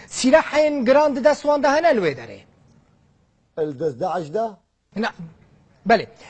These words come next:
Speaker 1: اه، داعش، داعش. بله، از بحث داعش کم. یعنی چکین گراج هیچی ده دست داعش ده مانه لوی ده وره. ده وره تیای
Speaker 2: بله،
Speaker 1: شنگالی.
Speaker 2: بله، ب-، بله، که کوسر عید ثقیل باوان هنه، آوین بانوان هنه، مت-،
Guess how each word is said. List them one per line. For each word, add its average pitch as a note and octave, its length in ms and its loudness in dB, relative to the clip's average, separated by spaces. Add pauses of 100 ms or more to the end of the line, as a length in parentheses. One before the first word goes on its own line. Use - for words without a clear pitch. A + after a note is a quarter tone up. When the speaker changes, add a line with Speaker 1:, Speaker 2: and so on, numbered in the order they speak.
(120)
Speaker 1:
اه، A3+ 160 4
داعش، C4 420 4
داعش. F#3 340 4
بله، F#3+ 180 0
از G3 140 -2
بحث - 180 -2
داعش C4 380 0
کم. F3+ 140 -4
یعنی A3+ 260 0 (260)
چکین C#4 420 2
گراج C4+ 280 4
هیچی B3+ 360 -2
ده A#3 80 0
دست C4 280 0
داعش C4 260 0
ده B3+ 80 2
مانه C4 280 0
لوی G#3 200 -2
ده D3+ 120 -2
وره. C3+ 360 -12
ده F3 80 4
وره G3 240 0
تیای G#3 340 -2
Speaker 2:
بله، E3 100 -2
Speaker 1:
شنگالی. C#3+ 380 -4
Speaker 2:
بله، D3 200 -4
ب-، D#3 600 -10
بله، D3 200 -4
که D3 120 -10
کوسر C#3 380 -8
عید C#3 180 -8
ثقیل B2+ 320 -10
باوان C3 380 -8
هنه، B2+ 120 -10
آوین C#3 300 -8
بانوان C3 460 -10
هنه، C3+ 200 -10
مت-، B2+ 300 -10